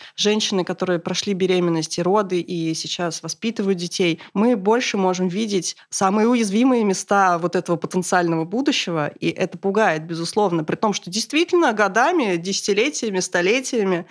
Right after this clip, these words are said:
а, наши мамы, бабушки и прабабушки рожали детей, и как бы ничего, да? В девяностые вон вообще страна рухнула, а мы тут боимся, что у нас не хватит денег на медицину, да?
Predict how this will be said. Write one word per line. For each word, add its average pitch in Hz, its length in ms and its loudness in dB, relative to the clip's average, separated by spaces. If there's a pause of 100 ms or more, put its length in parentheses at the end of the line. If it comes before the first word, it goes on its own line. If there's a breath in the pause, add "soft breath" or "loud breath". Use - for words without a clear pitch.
(120)
а, 170 160 -6
наши 196 320 2
мамы, 208 380 4
бабушки 190 800 0
и 170 120 -2
прабабушки 185 880 0
рожали 185 420 2
детей, 220 500 0
и 233 80 0
как 208 220 0
бы 208 80 0
ничего, 214 500 2
да? 185 260 0 (280 loud breath)
В 175 80 -8
девяностые 202 580 0
вон 180 220 0
вообще 269 500 0 (240)
страна 185 480 0
рухнула, 170 540 -2
а 165 120 0
мы 175 160 2
тут 175 160 -10
боимся, 175 460 -2
что 170 220 -2
у - 20 2
нас 170 220 0
не 175 80 -2
хватит 170 320 -2
денег 175 400 0
на 156 200 0
медицину, 185 600 2
да? 185 280 0